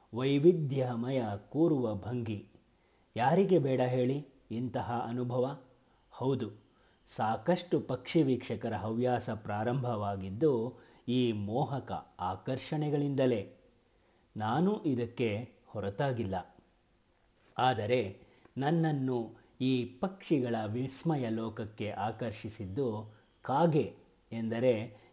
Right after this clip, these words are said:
ನಿಮಗೆ ಆಶ್ಚರ್ಯವಾಗಬಹುದು. ಅದೇನೋ ಗೊತ್ತಿಲ್ಲ, ನನಗೆ ಈಗಲೂ ಕಾಗೆ ಎಂದರೆ ಬಲು ಇಷ್ಟ. ಅದು ಒಂದು ಸುಂದರವಾಗಿರುವ ಪಕ್ಷಿ, ಆದರೆ ಅದು ಎಲ್ಲೆಲ್ಲೂ ಹೆಚ್ಚಿನ ಸಂಖ್ಯೆಯಲ್ಲಿ ಲಭ್ಯವಿರುವುದರಿಂದ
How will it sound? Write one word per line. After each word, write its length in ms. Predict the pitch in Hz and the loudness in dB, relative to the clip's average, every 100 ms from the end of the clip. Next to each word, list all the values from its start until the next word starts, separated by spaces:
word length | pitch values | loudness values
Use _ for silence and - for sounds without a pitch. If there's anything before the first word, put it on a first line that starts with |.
| - | -8
ನಿಮಗೆ 340 | 120 117 107 | -4 -2 -2
ಆಶ್ಚರ್ಯವಾಗಬಹುದು. 1400 | 92 85 85 - - 120 143 151 147 143 135 104 110 92 - - _ _ _ _ _ _ _ _ _ _ _ | -2 -4 -8 -10 -6 -2 0 0 0 0 -2 -4 -4 -8 -12 -20 _ _ _ _ _ _ _ _ _ _ _
ಅದೇನೋ 440 | - 117 165 202 214 | -6 4 6 8 6
ಗೊತ್ತಿಲ್ಲ, 600 | 165 143 143 123 104 - - _ _ - | 6 4 4 2 0 -6 -20 _ _ -2
ನನಗೆ 300 | 180 202 180 | 0 4 4
ಈಗಲೂ 680 | 143 185 185 214 196 147 147 | 6 6 8 8 10 8 4
ಕಾಗೆ 600 | - - 143 151 165 175 | -4 -4 2 4 6 4
ಎಂದರೆ 340 | 143 135 131 | 4 2 2
ಬಲು 260 | 110 113 120 | 2 2 2
ಇಷ್ಟ. 300 | 107 - 92 - _ _ _ _ _ - | 0 -4 -10 -12 _ _ _ _ _ -6
ಅದು 220 | - 175 | 6 10
ಒಂದು 220 | 190 175 160 | 10 10 6
ಸುಂದರವಾಗಿರುವ 1040 | - 175 196 208 190 170 151 147 147 156 | 6 4 8 10 10 10 8 6 4 4
ಪಕ್ಷಿ, 540 | 151 127 - 120 107 - _ | 2 -4 -4 -6 -6 -8 _
ಆದರೆ 640 | 107 120 127 135 127 123 - - - | -4 0 4 4 4 2 -4 -20 -8
ಅದು 240 | 117 120 120 | -4 2 2
ಎಲ್ಲೆಲ್ಲೂ 840 | 107 107 113 131 135 151 180 185 - - - | 2 0 2 2 4 8 8 6 -6 -20 -14
ಹೆಚ್ಚಿನ 640 | - 180 180 - 220 190 156 | 0 0 0 -2 2 2 2
ಸಂಖ್ಯೆಯಲ್ಲಿ 720 | - 156 160 180 156 131 123 | -2 -4 0 4 6 6 4
ಲಭ್ಯವಿರುವುದರಿಂದ 1000 | 113 113 127 175 175 135 117 113 113 123 | 2 0 4 6 6 4 2 0 -4 0